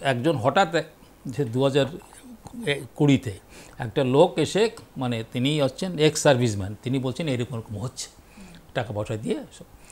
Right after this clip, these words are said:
তা আমি বললাম যে, "তো মনে হচ্ছে যে আপনি গপ্প কথা বলছেন।" তারপরে উনি চলে যাওয়ার পরে আমি বেরিয়ে, যেখানে আমার অনুগামীরা, ছেলেমেয়েরা বসে আছে একটা গাছের তলায়, আমি যে বললাম যে, "এরকম করে একটা লোক,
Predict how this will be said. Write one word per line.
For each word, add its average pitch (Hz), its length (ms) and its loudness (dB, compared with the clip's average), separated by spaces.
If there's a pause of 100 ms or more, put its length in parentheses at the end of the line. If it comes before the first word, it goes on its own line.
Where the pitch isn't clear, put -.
(200)
তা 160 80 -4
আমি 151 120 -2
বললাম 151 240 -4
যে, 160 120 -4
"তো 214 160 -10
মনে 185 340 -4
হচ্ছে 196 300 -6
যে 196 260 -2 (420)
আপনি 151 240 -4
গপ্প 135 320 -2
কথা 143 260 2
বলছেন।" 120 360 -4 (840)
তারপরে 170 260 4
উনি 170 120 2
চলে 151 260 6
যাওয়ার 156 240 6
পরে 170 240 6
আমি 147 380 4 (220)
বেরিয়ে, 143 440 2
যেখানে 147 300 -2
আমার 135 180 -2
অনুগামীরা, 127 560 -2
ছেলেমেয়েরা 120 500 -4
বসে 110 320 -2
আছে 143 320 -4
একটা 123 160 -6
গাছের 117 340 -4
তলায়, 175 220 -2 (380)
আমি 139 140 -4
যে 160 80 0
বললাম 165 360 0
যে, 175 120 0
"এরকম 170 240 -2
করে 170 160 -2
একটা 170 160 0
লোক, 165 340 8